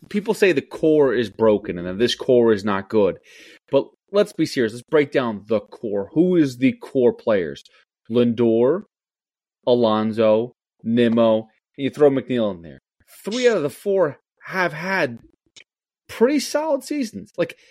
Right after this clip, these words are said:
like, the numbers for Lindor and Alonso are gonna match to what we kinda talked about. They're gonna hit, we always knew Alonso was gonna be close to forty, a hundred and ten, a hundred twenty R B Is.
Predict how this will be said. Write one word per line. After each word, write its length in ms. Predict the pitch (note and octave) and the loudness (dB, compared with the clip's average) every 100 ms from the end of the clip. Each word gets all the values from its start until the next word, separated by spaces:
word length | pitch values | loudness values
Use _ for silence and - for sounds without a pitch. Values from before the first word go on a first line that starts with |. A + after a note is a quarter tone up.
| _ - | _ -2
like, 240 | F3 C3+ | -2 -2
the 80 | D3+ | -6
numbers 600 | D#3 E3+ A3 A3 G3+ D#3+ | -2 -2 0 2 2 0
for 180 | - F3 | -4 -2
Lindor 600 | D#3+ D3 D#3 E3 E3 E3 E3 | -2 -2 0 2 4 2 0
and 100 | C#3+ | -2
Alonso 640 | B2 B2 D3+ C#3 A#2+ A2 _ _ _ | -2 -2 -4 -2 -2 -2 _ _ _
are 120 | D3 | -2
gonna 360 | C#3 - D#3 G#3 | -2 2 2 2
match 340 | F3+ F3 E3+ | -2 -4 -6
to 100 | - | -8
what 180 | C#3+ D3 | -2 -2
we 120 | C#3+ | -2
kinda 260 | C#3 D3+ D3 | -4 -6 -6
talked 320 | D3 D3+ D3+ | 0 0 0
about. 180 | - G2+ | -6 -6
They're 120 | A2+ | -6
gonna 260 | A2+ B2 C3 | -2 -2 0
hit, 220 | B2 B2+ - - - - | -2 -4 -10 -20 -16 -4
we 120 | C3+ | 2
always 300 | C3 F3 F3+ | 2 2 -2
knew 140 | F3+ | -2
Alonso 440 | E3 D3+ D3 C#3+ C3+ | 0 -2 -2 0 -2
was 160 | A#2 | -2
gonna 160 | - B2 | -4 -2
be 120 | B2+ | -2
close 300 | A#2+ B2 A#2+ | 0 0 0
to 80 | B2+ | -4
forty, 580 | - C3+ B2 B2+ B2+ B2 _ _ | -4 0 2 2 -2 -4 _ _
a 80 | - | -8
hundred 540 | - C3 B2+ C3 B2+ | -2 -2 0 -2 0
and 160 | B2+ A#2+ | -4 -4
ten, 240 | A#2+ B2 | -2 -2
a 40 | A#2 | -2
hundred 240 | A#2 A#2 | -4 -6
twenty 300 | - B2 A#2+ | -4 -2 0
R 140 | A2+ | 0
B 160 | G#2 G2+ | 0 -2
Is. 320 | E2+ D#2 A#2 | -4 -6 -8